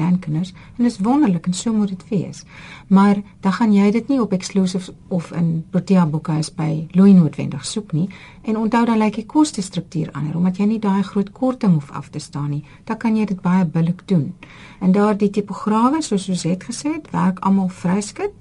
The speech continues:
so dat enige iemand kan hulle benader, en ook die, die redakteurs. So as mense 'n vraag het, ehm, stuur vir my 'n e-pos en ek sal jou help. Daar is mense wat projekbestuur doen.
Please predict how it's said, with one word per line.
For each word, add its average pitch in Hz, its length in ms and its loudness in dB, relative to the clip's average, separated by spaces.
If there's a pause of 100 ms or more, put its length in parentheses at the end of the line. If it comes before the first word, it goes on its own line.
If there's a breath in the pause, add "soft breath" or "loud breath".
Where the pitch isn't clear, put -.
(320 loud breath)
so 214 380 0
dat 220 180 -4
enige 302 380 2
iemand 180 320 4
kan 175 180 0
hulle 170 320 0 (380)
benader, 175 640 0 (280 soft breath)
en 180 180 2
ook 262 160 2
die, 262 360 2
die 240 300 0
redakteurs. 233 760 -4 (280 loud breath)
So - 240 -4
as 208 240 -4
mense 262 380 4
'n 254 80 0
vraag 262 420 -2
het, 330 200 -2 (220)
ehm, 190 340 2
stuur 254 360 -2
vir 254 120 -2
my 226 260 2
'n 226 80 -4
e-pos 381 420 -4
en 196 200 -2
ek 208 140 -4
sal 233 160 -2
jou 214 180 0
help. 180 320 0
Daar 180 260 -4
is 214 160 -6
mense 196 360 2
wat 185 200 -4
projekbestuur 208 880 -2
doen. 294 180 0